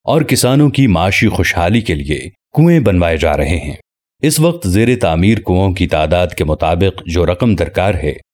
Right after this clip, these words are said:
वो आपके ताउन से ही पूरी हो सकती है। रहमत अली खान मेडिकल सेंटर, गुरबा व मसाकीन और सफ़ेद पोश लोगों को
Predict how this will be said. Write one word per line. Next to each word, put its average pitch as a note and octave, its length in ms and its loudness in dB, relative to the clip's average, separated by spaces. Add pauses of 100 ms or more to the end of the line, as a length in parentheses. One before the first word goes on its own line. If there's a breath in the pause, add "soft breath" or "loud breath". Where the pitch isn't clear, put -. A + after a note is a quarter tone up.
वो G2+ 100 2
आपके B2+ 440 -2
ताउन F2+ 440 0
से - 160 -2
ही E2+ 200 2
पूरी E2+ 300 0
हो D#2+ 180 0
सकती E2+ 320 -4
है। D2 260 -6 (720)
रहमत D#3 360 2
अली D3 140 2
खान A#2+ 300 0
मेडिकल F2+ 480 2
सेंटर, D2+ 580 -4 (400)
गुरबा F2 400 2
व F#2 120 2
मसाकीन G2+ 640 0
और F2+ 220 -2
सफ़ेद F#2 500 -2
पोश G2+ 300 0
लोगों F2+ 300 2
को D#2 240 -4